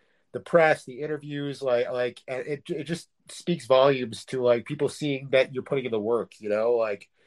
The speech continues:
it, it's just so, such an honor to be, to be nominated. And, uh, uh, I've been nominated across multiple different award, award shows at this point, and I, I, I couldn't be happier. And, and, uh, you know, it's just, I'm, I'm honored to,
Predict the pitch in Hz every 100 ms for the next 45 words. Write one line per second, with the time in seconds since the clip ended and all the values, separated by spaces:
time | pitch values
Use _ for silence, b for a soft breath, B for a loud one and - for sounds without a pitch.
0 | _ - 120 165 196 - 143 - 156 131
1 | 170 143 147 123 123 117 95 120 113 110
2 | - 120 110 117 117 117 110 104 101 90
3 | _ _ _ _ _ 120 117 107 117 -
4 | _ 120 113 117 117 113 113 120 143 147
5 | 143 131 127 120 139 127 - - 131 131
6 | - 147 151 165 147 135 127 123 120 123
7 | 127 123 - - - 135 - 127 120 127
8 | 117 123 - 123 120 117 _ _ _ _
9 | _ 131 127 123 135 135 135 139 143 -
10 | 135 127 - 156 131 117 127 123 131 123
11 | 120 113 - 120 123 120 117 113 131 110
12 | - 127 - _ - 127 - 143 139 143
13 | 131 107 98 - 127